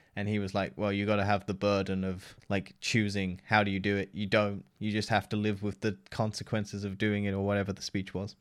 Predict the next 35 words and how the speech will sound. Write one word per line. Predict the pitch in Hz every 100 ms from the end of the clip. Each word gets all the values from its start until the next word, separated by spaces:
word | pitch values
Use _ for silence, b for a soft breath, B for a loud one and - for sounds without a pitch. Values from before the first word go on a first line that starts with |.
| -
I | 139
like | 214 160
that | 151 147
moment, | 110 98 90 95 117 _
um, | 123 117 110 104 101 95 -
because, | 127 117 117 -
like, | - 110
you | 117 110
get | 135 127
more | 117 113 107
of | 101
Ren-, | 117 117 -
what, | 117 -
like, | 117 117
Renslayer | 117 117 - 127 135 113 101
is, | 92 -
and | 110
then | 113 110
it's | -
just | - 127
like, | 80 -
"Okay, | 233 175 117 123 131 -
she's | - 123 -
chosen | 123 113 113
to | 107 107
take | 110 107
on | 104
the |
burden | 98 107 101 101
of | 98
being | 110 104 98 98 - _ -
whatnot, | 101 98 104 92
and | 98
he | 110
didn't, | 110 101 104